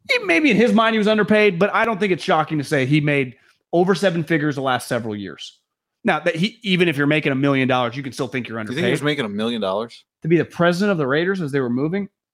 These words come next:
Speaker 1: I, I would think most, I think most presidents in the N F L make two to four. Like, you run a billion
Speaker 2: I
Speaker 1: dollar
Speaker 2: know, and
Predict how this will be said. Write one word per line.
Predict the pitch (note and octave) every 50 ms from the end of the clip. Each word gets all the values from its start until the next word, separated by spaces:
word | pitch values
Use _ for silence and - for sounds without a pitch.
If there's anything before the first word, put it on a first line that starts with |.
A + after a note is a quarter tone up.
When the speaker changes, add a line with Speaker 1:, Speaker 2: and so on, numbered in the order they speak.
| _ _ -
Speaker 1:
I, | - G3+ G#3+ -
I | - E3+ G3+
would | G#3+ G#3+ G3+ D3+
think | G3 F#3 D#3 C#3+
most, | C3+ C#3+ D3 D3+ D#3+ F#3 F#3+ - - -
I | D3+ E3 F3
think | A3+ A3 F3+
most | E3 D3+ D3 D#3 F3+ E3+ - -
presidents | - E3+ E3+ E3 D#3 F3+ F3+ D#3+ -
in | D#3 D3+
the | D3 C#3+
N | D3 C#3
F | B2+ A#2+ -
L | C3 A#2+ A2+ A2
make | A2 A#2 A#2 G#2+ G#2 _ _ _ _ _ _ _ _ _ _ _ _ _ _ _ _ _ _ -
two | - D3+ C3+
to | A2+
four. | - - C#3 C3+ A#2 F2 _ _ _
Like, | - D3+ D3
you | F#3+ B3+ A#3+ D#3+ C3
run | C#3 D#3+ E3+ F#3 F#3+ F3
a | D3+ C3 A#2+
billion | E3 E3+ F3 F3 D#3+ D3+
Speaker 2:
I | D3+
Speaker 1:
dollar | - -
Speaker 2:
know, | A2+
and | A2